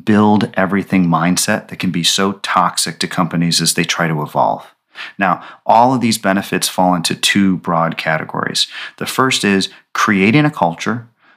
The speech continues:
that moves more quickly to adapt and to adopt to future market conditions. And the second category is becoming more capital efficient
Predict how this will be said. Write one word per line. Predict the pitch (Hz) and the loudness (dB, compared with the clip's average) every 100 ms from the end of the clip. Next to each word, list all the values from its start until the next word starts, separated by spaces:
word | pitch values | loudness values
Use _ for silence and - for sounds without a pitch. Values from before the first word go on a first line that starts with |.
| - | -8
that | 95 | -4
moves | 92 95 87 | 0 -2 0
more | 90 120 | 0 0
quickly | 127 - 104 - 98 | 0 -4 -4 0 0
to | 92 - 95 | 0 -2 -2
adapt | 87 80 - 90 104 139 - - | -2 -4 -2 0 0 -2 -8 -6
and | 101 | -4
to | - | -2
adopt | 92 80 98 87 82 - - - | -4 -2 0 2 2 -4 -12 -8
to | |
future | 101 - 95 82 85 | -8 0 0 2 0
market | 80 82 80 | -2 -4 -6
conditions. | 90 85 92 - 127 151 - - - - | -6 -2 0 2 2 2 0 -2 -14 -6
And | 101 101 | 0 2
the | |
second | 92 - 123 - 120 | 2 0 -2 0 -2
category | - 92 90 92 95 92 90 | 0 -2 -2 0 0 0 0
is | 95 90 - _ | 0 0 -6 _
becoming | - - - 143 | -12 -4 0 2
more | 143 131 | 2 2
capital | 127 110 - 101 | 0 -4 -2 -2
efficient | 95 - 95 - 92 | -4 -2 -2 0 0